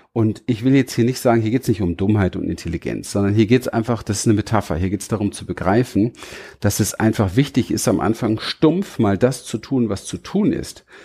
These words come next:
und nicht seiner eigenen Vermeidungsstrategie durch Perfektionismus und so weiter auf den Leim zu gehen, sondern wirklich stumpf zu tun, was zu tun ist.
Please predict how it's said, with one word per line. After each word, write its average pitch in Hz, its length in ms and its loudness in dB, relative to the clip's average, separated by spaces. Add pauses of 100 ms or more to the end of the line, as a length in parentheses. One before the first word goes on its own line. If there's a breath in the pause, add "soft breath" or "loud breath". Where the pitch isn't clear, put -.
(180 loud breath)
und 110 200 4
nicht 151 260 2
seiner 117 260 6
eigenen 110 320 6
Vermeidungsstrategie 101 1200 0
durch 95 240 -4
Perfektionismus 107 960 0
und 98 200 -2
so 98 160 -4
weiter 92 420 2
auf 95 100 -4
den 87 160 -2
Leim 101 280 2
zu - 120 -10
gehen, - 300 -8 (400 loud breath)
sondern 101 280 2
wirklich - 400 -2
stumpf - 540 0
zu - 160 -6
tun, 147 380 -2
was 104 180 -8
zu - 80 -12
tun 135 300 -4
ist. - 320 -4